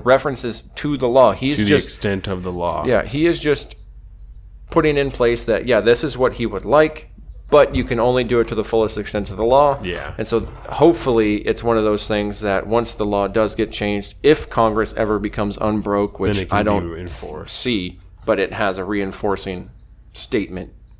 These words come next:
Speaker 1: in it.
Speaker 2: Well, and I would hate for that to, for this, like you said, the brokenness of the Congress to go on until the midterms are over, you know, because that's, that's at the end of this year. Like, that's not till November that the midterms actually happen. Like,
Speaker 1: Yeah.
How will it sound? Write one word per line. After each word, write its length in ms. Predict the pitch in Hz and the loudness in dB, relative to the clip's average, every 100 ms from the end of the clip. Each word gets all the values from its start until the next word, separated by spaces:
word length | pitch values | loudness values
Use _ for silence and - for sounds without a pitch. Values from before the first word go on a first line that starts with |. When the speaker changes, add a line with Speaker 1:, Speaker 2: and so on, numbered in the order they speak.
| - | -4
Speaker 1:
in 160 | 131 92 | 0 0
it. 180 | - - - - - | -2 -12 -20 -12 0
Speaker 2:
Well, 160 | 123 | 4
and 80 | 131 | 6
I 120 | 135 | 6
would 160 | 135 117 | 4 2
hate 280 | 117 131 143 | 0 -2 -2
for 180 | - 131 | -4 0
that 380 | 117 113 107 - | 2 2 -2 -6
to, 640 | - 110 104 101 92 87 - - - - - - | -2 0 0 0 -2 -6 -12 -20 -20 -20 -20 -12
for 260 | 113 117 | -2 -2
this, 240 | 101 107 101 | 0 -2 -2
like 80 | 107 | -4
you 60 | 95 | -2
said, 200 | 110 95 | -4 -2
the 100 | 95 | -4
brokenness 680 | 90 110 110 110 110 101 104 | 0 2 4 2 0 0 -2
of 80 | |
the 80 | 95 | -6
Congress 400 | 92 107 107 95 - | -2 0 2 2 0
to 120 | 98 | -2
go 300 | 95 110 101 | 4 6 6
on 240 | 98 101 | 6 4
until 760 | 95 92 - 104 98 92 87 - - - - - - | 2 0 2 4 4 2 0 -6 -20 -20 -20 -12 -4
the 80 | |
midterms 560 | 98 110 117 120 107 98 | 0 2 0 2 2 4
are 100 | 90 | 2
over, 520 | 82 117 90 76 - - - - | 4 2 2 -4 -8 -20 -20 -14
you 160 | 101 95 | -8 -4
know, 200 | 85 87 | -2 -4
because 380 | 87 104 120 95 | -4 0 2 4
that's, 380 | 113 127 131 - | 4 4 4 -4
that's 340 | 90 127 143 | 0 2 6
at 120 | 147 | 6
the 180 | 120 107 | 6 4
end 180 | 135 135 | 6 6
of 140 | 113 | 6
this 200 | 113 113 | 4 4
year. 220 | 110 127 | 4 4
Like, 160 | 98 98 | 4 4
that's 220 | 104 104 | 2 2
not 160 | 123 110 | 2 4
till 120 | 123 | 4
November 540 | 107 104 101 120 107 | 4 4 6 6 6
that 160 | 95 98 | 4 2
the 80 | 98 | 4
midterms 400 | 104 101 104 95 | 2 4 2 2
actually 360 | 92 90 87 | 0 2 -2
happen. 500 | 90 110 110 80 73 | 2 2 2 0 -4
Like, 180 | 95 98 | 0 2
Speaker 1:
Yeah. 220 | 117 104 | 4 2